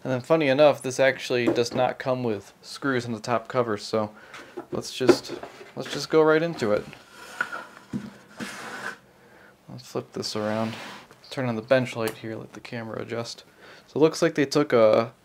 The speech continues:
page out of the Pioneer playbook with the X fifty series. We've got the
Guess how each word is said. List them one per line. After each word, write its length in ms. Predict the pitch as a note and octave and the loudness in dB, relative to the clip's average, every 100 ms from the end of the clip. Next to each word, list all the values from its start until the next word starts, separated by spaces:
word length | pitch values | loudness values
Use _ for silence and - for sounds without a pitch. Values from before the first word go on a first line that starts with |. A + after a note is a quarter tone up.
| _ _ - | _ _ 0
page 260 | D3 C#3+ | 2 6
out 120 | C#3 | 6
of 100 | B2+ | 6
the 80 | A#2 | 2
Pioneer 480 | A2 C#3+ C#3+ B2+ B2+ | 2 4 4 6 6
playbook 480 | B2+ D#3 C#3 A#2 - | 8 8 8 6 2
with 160 | G#2+ | -4
the 160 | - A2+ | 0 4
X 240 | A#2+ - | 4 2
fifty 300 | - D3 - | 2 2 2
series. 480 | A2+ - A2 B2 B2 | -6 -2 0 0 0
We've 120 | A2+ | -6
got 320 | - A2+ A2 - | -2 -4 -4 -4
the 340 | G#2+ G#2 G#2 | -2 0 -2